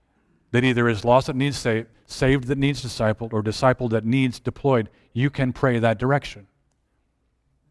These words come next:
And that person then, after a while, will figure out,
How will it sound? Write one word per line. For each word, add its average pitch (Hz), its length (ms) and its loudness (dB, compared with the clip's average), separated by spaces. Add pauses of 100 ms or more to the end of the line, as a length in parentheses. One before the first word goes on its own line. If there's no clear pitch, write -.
(500)
And 120 160 2
that 190 180 6
person 117 420 0
then, 131 200 4
after 123 340 2
a 113 60 2
while, 131 260 6
will 110 80 -2
figure 120 360 0
out, 117 220 6